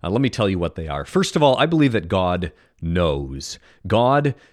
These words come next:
knows who is going to be in heaven. This is something that the Bible teaches us. He knows then also who won't be in heaven. So God knows, first of all. Second thing I believe is that God gets the glory for salvation.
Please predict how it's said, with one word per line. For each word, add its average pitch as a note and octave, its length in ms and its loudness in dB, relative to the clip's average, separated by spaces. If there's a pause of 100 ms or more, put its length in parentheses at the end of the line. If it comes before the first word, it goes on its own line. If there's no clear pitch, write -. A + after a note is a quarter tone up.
knows G2 880 2
who G2+ 600 0
is F#2+ 200 -4
going F#2 360 0
to F2+ 100 -8
be D#2+ 260 -4 (120)
in D#2+ 160 -4
heaven. D2+ 400 -4
This F2+ 180 -6
is G2 80 -6
something F#2 320 -4
that E2 120 -8
the E2+ 80 -4
Bible F#2+ 340 2
teaches F2+ 420 -4
us. F2 320 -4 (420)
He B2 180 0
knows A#2+ 640 4
then G2 420 0 (420)
also G2+ 720 0 (100)
who G#2 500 0 (100)
won't A#2 420 2
be E2 160 -2
in D2 100 -6
heaven. C#2+ 460 -10 (480)
So G#2 160 -2
God A2 300 2
knows, D#2+ 300 -2
first - 300 -6
of D2 100 -12
all. C#2 220 -12 (400)
Second D#3+ 360 -2
thing C3 140 -2
I A#2 100 2
believe A2 380 2
is G2 140 0
that F#2 180 0
God G#2+ 480 0
gets G2+ 320 -2
the F2 140 -6
glory F2 580 0
for D#2+ 260 -6
salvation. D#2 800 -4